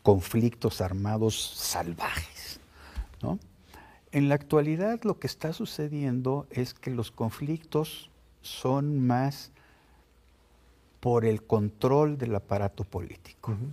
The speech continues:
Speaker 1: El, la, la utilización del aparato político como un instrumento para imponerle a los otros la manera en que ves el mundo
Speaker 2: Claro.
Speaker 1: y cómo lo vives.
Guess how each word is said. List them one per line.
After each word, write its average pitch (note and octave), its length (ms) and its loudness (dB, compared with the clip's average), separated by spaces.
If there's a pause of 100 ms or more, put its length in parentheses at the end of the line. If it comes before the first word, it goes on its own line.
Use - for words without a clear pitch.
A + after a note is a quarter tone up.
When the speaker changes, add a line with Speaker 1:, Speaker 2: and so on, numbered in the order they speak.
(720)
Speaker 1:
El, G#2+ 220 -2
la, G#2 160 0 (160)
la A2+ 140 2
utilización A#2+ 920 -2
del A#2+ 160 0
aparato A2 500 0
político C3+ 720 -2 (440)
como G#2 320 0
un B2+ 160 2
instrumento A#2+ 760 -2
para G#2 260 -2
imponerle B2 720 0
a A2 40 0
los F#2+ 260 -2
otros E3 560 2
la G#2+ 200 -2
manera A#2 560 4
en A#2 100 2
que G#2+ 140 0
ves A2+ 260 0
el G2+ 120 0
mundo A#2+ 380 2 (100)
Speaker 2:
Claro. A2 300 0
Speaker 1:
y A2 100 4
cómo A2 340 8
lo G2 160 4
vives. - 480 -10